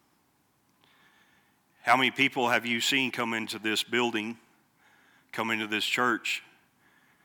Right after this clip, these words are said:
become members of Christ Church, but they don't have the discipline to stay with it? And I think part of that also, a big part of that,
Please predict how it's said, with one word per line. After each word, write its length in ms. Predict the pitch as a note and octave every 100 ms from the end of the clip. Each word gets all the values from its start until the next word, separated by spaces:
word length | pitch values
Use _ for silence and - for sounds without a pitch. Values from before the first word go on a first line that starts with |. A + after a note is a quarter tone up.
| _ _ _ _ _ _ _ _ -
become 360 | G#2 A#2+ A2+
members 340 | B2 B2+ A#2 G#2+
of 80 |
Christ 320 | - A#2 A2+ -
Church, 320 | B2+ A#2+ -
but 80 | -
they 140 | A2
don't 180 | A2 A#2+
have 220 | A2+ G#2+
the 100 | G2+
discipline 560 | - A#2 A2+ - A2 G2
to 80 |
stay 260 | F2+ - F#2+
with 280 | F#2 G2+ -
it? 100 | - _ _ _ _ _ _ _ _ _ _ _ _ _ _ _ _ _ _ _ _ _ _ _ _ _ _ _ _ _ -
And 140 | G#2
I 100 | G#2
think 320 | G#2 A#2 G#2+ -
part 240 | G#2+ A2
of 60 | A2
that 200 | A#2 A2+
also, 580 | A#2+ - B2 B2 A#2+ - _ _ _ _ -
a 60 |
big 340 | F#2+ A2 A2+ -
part 220 | B2 A#2+
of 60 | A#2
that, 360 | B2+ C3 -